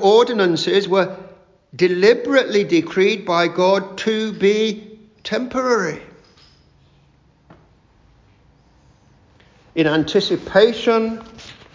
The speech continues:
of a future completion and consummation when Christ should come.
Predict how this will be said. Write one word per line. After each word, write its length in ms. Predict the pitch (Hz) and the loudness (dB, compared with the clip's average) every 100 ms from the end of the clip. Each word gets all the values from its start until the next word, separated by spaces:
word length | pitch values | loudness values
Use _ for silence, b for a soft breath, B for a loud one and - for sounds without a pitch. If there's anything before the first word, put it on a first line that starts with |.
| - 156 | -6 -2
of 160 | 151 | 0
a 80 | 139 | -2
future 600 | - - 214 302 - 170 | -4 -6 2 2 2 -4
completion 1120 | - 131 120 180 185 180 - 180 175 175 170 - - _ _ _ _ _ _ _ 113 | -4 -6 -4 0 0 0 -2 -2 -2 -4 -8 -16 -20 _ _ _ _ _ _ _ -12
and 120 | 117 | -6
consummation 1200 | - 180 175 160 143 165 220 - - - - - _ _ _ _ _ _ _ _ - | -2 -2 -2 -2 2 2 2 0 -6 -8 -14 -20 _ _ _ _ _ _ _ _ -12
when 200 | 127 113 | -12 -10
Christ 800 | - 175 123 113 - - - _ _ _ | -10 -6 -6 -8 -18 -20 -20 _ _ _
should 280 | - - - | -18 -18 -10
come. 420 | 202 165 101 | -6 -6 -8